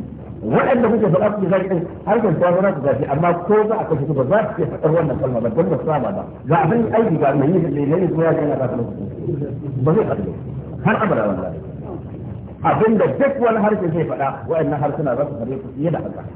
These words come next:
Amma me yasa ku ba sa iya in aka yi magana na ilimi su mai da martani? Me yasa na yi zaki ba sa mai da martani? Ba su gada ba. Ba su koya. Ba su gada ba. Ba su koya ba. Ba jinin su bane. Ba a tarbiyyar da su a kai shi ba.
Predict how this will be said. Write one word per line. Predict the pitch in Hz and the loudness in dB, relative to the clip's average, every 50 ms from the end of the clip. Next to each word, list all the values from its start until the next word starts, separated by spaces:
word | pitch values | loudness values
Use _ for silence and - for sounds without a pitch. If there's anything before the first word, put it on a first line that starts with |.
| - - - | -14 -10 -4
Amma | 151 165 175 196 214 214 202 | 0 2 4 4 4 4 4
me | 202 202 202 | 4 4 4
yasa | 226 254 233 254 247 220 214 | 4 4 4 2 2 2 0
ku | 208 214 214 | 0 0 0
ba | 214 220 220 214 | 2 2 2 2
sa | 214 208 190 190 | 2 2 0 2
iya | 202 208 196 - - - - - | 2 2 0 0 0 -4 -8 -6
in | - 226 | -2 0
aka | 240 247 240 226 233 | 2 2 2 2 2
yi | 226 | 2
magana | 208 202 220 220 214 202 | 2 2 2 2 2 2
na | 196 226 | 2 2
ilimi | - 240 233 220 214 202 | 2 2 2 2 2 0
su | 196 | 2
mai | 196 226 233 | 2 2 4
da | 208 202 | 4 4
martani? | 202 202 196 202 190 180 180 165 - - - | 2 2 2 0 -2 -2 -2 -4 -6 -8 -12
Me | - 135 156 | -8 -6 -4
yasa | 170 170 190 175 | -2 0 0 0
na | 165 160 | 0 0
yi | 160 160 | 0 2
zaki | 156 160 147 139 135 | 2 2 2 2 2
ba | 143 143 | 0 0
sa | 135 135 120 | 0 0 0
mai | - 131 | 0 0
da | 123 117 | 0 0
martani? | 117 113 107 113 107 101 98 92 - - - - - - - - | -2 -2 -4 -6 -6 -8 -8 -8 -10 -12 -12 -12 -10 -10 -8 -6
Ba | - 135 - | -4 -2 -2
su | - - | -2 0
gada | 131 127 120 131 139 135 | 0 0 2 2 2 0
ba. | - - 160 160 165 170 170 165 - - - - - - - - | 0 0 -2 -2 -4 -4 -4 -4 -4 -6 -6 -4 -4 -4 -4 -2
Ba | - - 151 | 0 2 2
su | 147 147 | 2 4
koya. | 156 160 147 143 143 151 165 170 165 - 143 147 - 143 - - - - 113 - - - - - - - - - - - - - - - - - - - - - | 4 4 4 6 6 6 6 4 2 0 0 0 2 2 2 2 2 2 2 2 2 2 0 2 2 2 2 2 2 2 2 2 2 2 2 2 2 2 0 0
Ba | - - - 202 - 190 - - | 0 2 2 2 2 2 2 0
su | - - - | 0 -2 0
gada | 156 156 156 196 208 | 0 2 2 2 2
ba. | 214 214 214 - - - 160 170 | 2 2 0 0 -2 -4 -4 -2
Ba | 175 - - - | 0 0 2 2
su | - - | 2 2
koya | - - 185 214 220 | 2 4 4 4 4
ba. | 214 226 220 226 - - - 147 151 | 4 2 2 0 0 -4 -4 -2 0
Ba | 170 160 - | 2 2 2
jinin | - 220 - - | 2 2 0 0
su | - | 0
bane. | 196 214 220 208 208 - - - | 2 2 2 4 2 0 0 -2
Ba | - - 160 | -2 0 0
a | 160 | 0
tarbiyyar | 156 - 226 240 233 254 247 254 240 | 2 4 4 4 4 4 4 4 4
da | 202 190 | 2 2
su | 170 185 | 2 2
a | 156 143 | 2 2
kai | 135 165 143 | 2 2 2
shi | - 120 | 2 0
ba. | 123 127 | 0 0